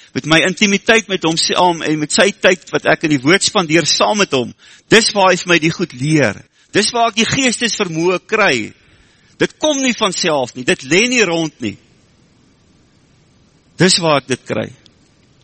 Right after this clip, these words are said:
Jy sien, dit word hierdie gewoonte geoefen. Want die woordjie geloof is vir my krities hierso, want wat is geloof? Geloof is 'n vaardigheid. Jy weet, ons is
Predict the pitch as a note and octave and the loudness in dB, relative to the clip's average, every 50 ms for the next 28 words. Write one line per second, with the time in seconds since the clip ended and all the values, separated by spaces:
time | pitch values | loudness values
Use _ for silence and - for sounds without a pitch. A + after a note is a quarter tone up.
0 | _ _ _ _ _ _ _ _ _ _ _ _ _ _ _ _ _ _ _ _ | _ _ _ _ _ _ _ _ _ _ _ _ _ _ _ _ _ _ _ _
1 | _ _ _ _ - - - - B2 - - A#3+ A#3+ A3 F3+ C#3+ - _ _ _ | _ _ _ _ -20 -20 -10 -4 0 2 2 2 2 0 -2 -6 -8 _ _ _
2 | _ _ _ _ _ _ _ _ _ - - D#3 - D3 E3 F3+ F#3+ E3 F#3+ F#3 | _ _ _ _ _ _ _ _ _ 0 0 0 0 0 0 0 0 0 0 0
3 | G3 E3+ - F#3 C3+ A#2+ C#3+ F#3+ A3 A#3 - - A3+ - A#3 - - D3+ - - | 0 0 0 -2 0 2 2 2 2 2 0 -4 -4 -4 -6 -6 -4 -4 -2 -2
4 | A#2 F#2 - - - _ _ _ _ _ _ _ _ _ _ _ _ _ _ _ | -4 -6 -8 -14 -20 _ _ _ _ _ _ _ _ _ _ _ _ _ _ _
5 | _ _ _ _ _ _ _ _ _ _ _ _ _ - C3 D3+ E3+ E3 C#3 D3+ | _ _ _ _ _ _ _ _ _ _ _ _ _ 0 2 2 2 0 0 -2
6 | F3+ C3+ D3 F#3+ C4 C#4+ - - C#4 B3+ - - B3 F#3 C#3 C#3+ F3 G3 F3+ D3+ | -2 0 0 0 0 0 0 -2 -4 -2 0 0 -2 -2 0 0 2 2 2 2
7 | C3+ - - E3+ - - F3 E3 D#3 - - - G#3 G3+ G3 - F3+ D3+ - C3+ | 0 -2 -2 -4 -2 0 2 2 0 0 0 0 0 0 0 -2 -4 -4 -4 -4
8 | B2+ - - A2+ G#2+ A#2 B2+ C3 - - F3+ A3+ - B3 A#3 G#3+ - A#3 F3+ C#3 | -4 -2 -4 -4 -4 -4 -4 -4 0 0 -2 0 0 0 -2 0 0 -2 -2 -2
9 | C#3+ C#3 B2 G#2+ - - - _ _ _ _ - - - F3+ C#3 C3+ F#3 A#3 B3 | 0 0 0 -2 -4 -8 -16 _ _ _ _ -10 -4 -2 0 2 2 2 2 2
10 | - G#3+ F3+ - E3 - - - G3 F#3 F3+ F3+ E3+ E3 - - A#2+ G#2+ - _ | 2 0 0 0 0 0 0 2 2 2 2 2 -2 -2 -2 -2 -2 -2 -6 _
11 | - - _ _ _ _ _ _ _ _ _ _ _ - - - G#3 C4 - - | -20 -20 _ _ _ _ _ _ _ _ _ _ _ -12 -2 0 2 2 2 2
12 | B3 C4 B3 - C4 A3 | 2 2 2 2 2 2